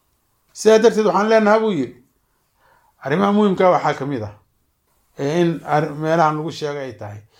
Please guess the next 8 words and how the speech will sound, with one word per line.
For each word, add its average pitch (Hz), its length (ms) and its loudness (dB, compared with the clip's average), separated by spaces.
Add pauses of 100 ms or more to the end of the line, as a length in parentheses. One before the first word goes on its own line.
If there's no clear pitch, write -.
(240)
inuu 175 140 0
qofkii 185 300 -2
muuminka 175 520 -2
ah 151 140 0
uu 147 60 -14
ku 190 140 -14
dadaalo 180 540 -4 (480)
badbaadadiisa. 147 920 -2